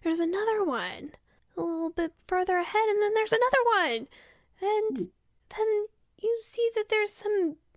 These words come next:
Speaker 1: leaves scattered on the ground that are also shining gold, and get kinda excited, and you turn around and tell these two, and between their legs, since they're awful tall and you're awful short,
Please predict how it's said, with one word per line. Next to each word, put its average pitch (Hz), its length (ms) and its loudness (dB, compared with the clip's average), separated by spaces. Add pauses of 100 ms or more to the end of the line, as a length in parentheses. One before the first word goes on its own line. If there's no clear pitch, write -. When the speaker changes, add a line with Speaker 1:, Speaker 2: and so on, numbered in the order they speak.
(260)
Speaker 1:
leaves 440 440 2
scattered 262 440 0
on 226 140 -4
the 214 80 -8
ground 208 480 -12
that 277 220 -12
are 330 80 -4
also 359 480 0
shining 254 440 -4
gold, 240 460 -2
and 254 240 -4 (580)
get 392 200 -2
kinda 339 240 -4
excited, 415 520 2
and 403 120 0
you 254 40 -6
turn 392 220 2
around 403 400 4
and 330 100 0
tell 370 200 2
these 381 200 2
two, 415 320 2 (460)
and 285 460 0 (320)
between 480 340 0
their 508 160 4 (300)
legs, 392 80 0
since 320 280 -2
they're 403 140 4 (100)
awful 440 260 2
tall 440 360 4
and 381 240 0
you're 427 240 2
awful 415 220 2
short, 453 340 2